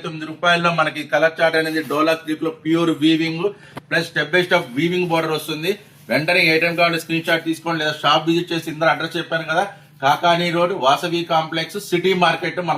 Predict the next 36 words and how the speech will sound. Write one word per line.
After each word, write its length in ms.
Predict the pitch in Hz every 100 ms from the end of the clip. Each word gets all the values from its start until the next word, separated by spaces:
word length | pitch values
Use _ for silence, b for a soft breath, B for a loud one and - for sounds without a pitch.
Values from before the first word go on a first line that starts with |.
| 143
మార్కెట్ 280 | - - -
పేరు 180 | 151 165 147
వన్ 120 | 156 165
నాట్ 140 | 156
వన్ 80 | 156 156
నుంచి 140 | 156
వన్ 100 | 147 147
నాట్ 140 | 143
దాకా 120 | 156 - B B B
మనకి 200 | 123 123 143
షాప్ 200 | 143 160
నెంబర్ 200 | 160 156
ఉంటుంది. 220 | 151 160 160
ఒకవేళ 260 | 143 139 156
మీకు 120 | 156 135
అడ్రస్ 260 | 151 151 160
అర్థం 140 | 147 143
కాకపోతే 300 | 143 147 147 143
స్క్రీన్ 220 | 151 151 151
మీద 60 | 147
కనపడుతున్న 420 | 147 147 139 139
నెంబర్, 220 | 139 143 139
హెల్ప్ 180 | 131
లైన్ 120 | 147 143
నెంబర్ 180 | 139 139
ఉంటుంది, 180 | 143 160
దానికి 180 | 139 123
WhatsApp 260 | 135 135 143 147
చేయండి 180 | 143 143
లేదా 180 | 147 190 - B B 151
ఫోన్ 160 | 165
కాల్ 160 | 175 - 170
చేసి 200 | - 151
అడ్రస్ 260 | 165 -
కనుక్కోండి. 380 | 156 139 156 175 170
ఓకేనా? 240 | 175 190